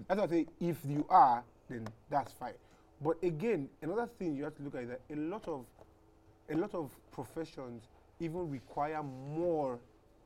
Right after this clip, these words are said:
money for training. So why do you think that I should now earn the same as you when I have spent more to get myself to this level? If I've had to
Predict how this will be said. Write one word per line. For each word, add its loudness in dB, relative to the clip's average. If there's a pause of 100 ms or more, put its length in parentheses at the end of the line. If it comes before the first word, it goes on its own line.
(1040)
money 0
for -6
training. -6 (880)
So 2 (1300)
why 6
do -2
you -2
think -2
that -6
I -6
should -6
now -2
earn -4
the -10
same -2
as -12
you -6
when 0
I -4
have -8
spent -4
more -4
to -12
get -2
myself -8
to -12
this -10
level? -8 (1300)
If 0
I've 4
had 4
to -6